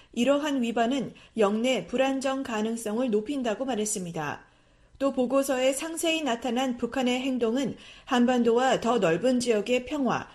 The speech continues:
안정, 안보를 위협한다고 지적했습니다. 국무부 대변인은 또 이러한 노력은 북한 주민들에게도 심각한 영향을 준다며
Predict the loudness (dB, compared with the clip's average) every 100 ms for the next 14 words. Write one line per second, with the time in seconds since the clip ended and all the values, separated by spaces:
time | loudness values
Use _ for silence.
0 | -16 -2 2 2 2 2 0 -4 -4 2
1 | 4 4 4 4 4 2 2 0 2 0
2 | 2 2 0 -2 0 -2 -2 -6 -6 -6
3 | -4 -4 -6 _ _ _ _ _ 0 4
4 | 6 4 4 4 4 2 0 0 -2 -2
5 | -4 -18 -18 -2 4 6 6 6 4 4
6 | 4 2 0 -2 -2 0 -2 0 2 2
7 | 2 2 4 2 2 4 2 2 0 2
8 | 0 0 0 2 2 0 2 2 2 2
9 | 0 0 -2 -2 -4